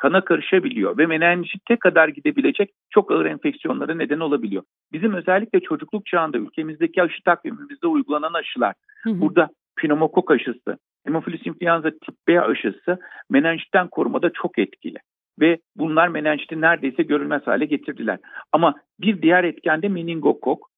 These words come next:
Speaker 1: O da nadir de olsa gene menenjitlere neden olabiliyor. Meningokok aşısıyla da, gene meningokok aşılarıyla diyelim çünkü onun da birkaç serotipi var. Onunla da en azından biz olası olan bu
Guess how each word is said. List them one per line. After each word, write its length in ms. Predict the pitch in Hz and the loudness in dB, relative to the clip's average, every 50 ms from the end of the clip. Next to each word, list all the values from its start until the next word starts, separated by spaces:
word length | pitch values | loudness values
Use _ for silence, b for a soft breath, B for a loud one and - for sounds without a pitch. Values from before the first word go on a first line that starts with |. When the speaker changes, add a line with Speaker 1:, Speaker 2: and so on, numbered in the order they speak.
| _ - | _ 2
Speaker 1:
O 200 | 175 185 185 185 | 2 2 4 4
da 180 | 214 196 175 | 2 2 2
nadir 420 | 165 160 160 165 160 156 220 214 180 | 0 0 0 0 0 0 -2 2 4
de 60 | 175 | 4
olsa 260 | 175 160 143 - 156 | 2 2 2 -2 -2
gene 220 | 139 135 139 147 139 | -2 0 0 0 0
menenjitlere 680 | 135 131 127 127 123 120 - - - 123 - 151 165 | -2 0 0 0 -2 -2 -6 -8 -4 -2 -2 -2 -2
neden 220 | 175 165 147 156 139 | -2 -2 -2 -2 -2
olabiliyor. 460 | 117 107 107 98 95 98 123 165 160 b b b b b - | -2 -2 -2 -4 -4 -2 -2 -2 -2 b b b b b -2
Meningokok 520 | 135 143 165 165 170 175 - - 180 - | -2 0 0 2 0 0 0 0 -2 -2
aşısıyla 600 | 156 147 - - _ _ 185 175 156 117 - - | -4 -4 -4 -8 _ _ 0 2 2 0 2 2
da, 120 | 175 180 - _ _ _ _ - | 2 2 2 _ _ _ _ 0
gene 220 | 147 143 135 135 | 2 2 2 0
meningokok 520 | 135 139 139 143 139 147 - - 175 - 143 | 0 -2 -2 -2 -4 -2 0 0 0 0 0
aşılarıyla 560 | 143 - - 151 151 147 151 165 165 135 123 | -2 -4 -2 -2 0 0 0 0 0 -2 -2
diyelim 180 | 123 113 113 107 - | -2 -4 -4 -6 -8
çünkü 180 | 139 127 - 143 | -10 -10 -8 -6
onun 200 | 151 175 185 180 | -6 -2 0 0
da 100 | 175 147 | 0 0
birkaç 440 | 147 - - 151 151 147 - - - | -4 -4 0 0 0 0 -2 -2 -2
serotipi 460 | 117 104 101 - - - - 107 98 | 0 0 0 -2 -6 -10 -10 -4 -2
var. 160 | 95 90 87 - _ _ _ - | -2 -2 -2 -4 _ _ _ 0
Onunla 520 | 175 151 165 185 196 185 151 143 113 113 | 0 2 2 0 -2 -4 -4 -6 -4 -2
da 180 | 151 165 185 190 _ _ _ _ - | -2 -2 -2 -2 _ _ _ _ -4
en 120 | 185 165 | -4 -2
azından 580 | 165 160 127 123 - 135 160 170 180 175 151 131 - | -2 -2 -4 -4 -4 0 2 2 2 2 -2 -6 -4
biz 140 | - 175 180 - - - | -4 -4 -4 -4 -6 -2
olası 340 | - 135 147 151 151 - 185 | 0 0 0 0 0 0 0
olan 420 | 170 160 156 151 143 139 139 143 | 2 4 4 4 2 0 -2 -2
bu 160 | 151 156 147 | -2 -2 -2